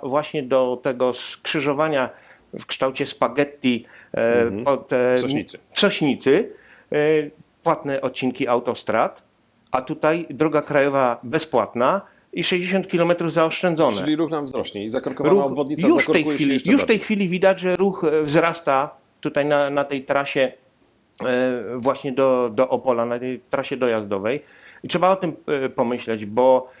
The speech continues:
Speaker 1: to, co zrobiono, e, czyli, e, węzeł, e, w tej chwili, m, ten północny węzeł w, na ob-, nad obwodnicą,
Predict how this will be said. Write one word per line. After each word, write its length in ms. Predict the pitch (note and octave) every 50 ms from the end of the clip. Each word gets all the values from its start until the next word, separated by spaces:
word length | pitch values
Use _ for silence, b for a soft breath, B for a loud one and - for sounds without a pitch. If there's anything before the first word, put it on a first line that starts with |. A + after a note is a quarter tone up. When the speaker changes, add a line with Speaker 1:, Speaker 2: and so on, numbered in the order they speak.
| B B B _
Speaker 1:
to, 120 | - D3
co 220 | C#3+ - D#3 D3 D3
zrobiono, 760 | - D3+ C#3+ C3 C3+ D#3 D3 C#3 C3+ B2+ A#2+ A#2 A#2 A#2 B B B B B B B -
e, 600 | B2+ A#2 A#2 A#2+ A#2+ A#2 A#2+ A#2+ A#2 A#2 A#2 A#2
czyli, 640 | A2+ - - C#3+ C3 B2+ C3 C3 C3 B2+ B2+ A#2+ - -
e, 160 | A#2 A#2 A#2+
węzeł, 640 | A#2+ B2 D#3 D#3 D#3 C3 B2+ B2+ B2 B2 B2 C3 B2+ _ _ _ - -
e, 40 | - - A#2+ A#2 A2+ A#2 A#2 A2+ A2+ A2+ A2+ A2+
w 240 | - - - - B2 A#2 G#2+ G#2+ G#2+ G#2+ -
tej 160 | - C3 B2+
chwili, 440 | - - B2 A#2+ A#2+ A#2 A2+ A2 - -
m, 220 | B2 A#2+ A#2+ A#2
ten 200 | - B2 B2 A#2
północny 460 | A2+ - C#3 C3+ C3+ B2 - - B2+ A2+
węzeł 480 | B2 A#2 A#2 A2 A2 A2+ A2 A2 G#2+ b b b b b b b b -
w, 260 | A#2 A2+ A2+ A2+ A2
na 180 | A#2+ B2+ B2+ -
ob-, 260 | C#3+ C3+ C3 - -
nad 300 | C#3 B2+ A#2+ A#2+ A#2+ - -
obwodnicą, 840 | C#3 A#2+ A#2 B2 C3 C3+ A2+ B2+ A#2+ - - A#2+ A2+ A#2 B2+ B2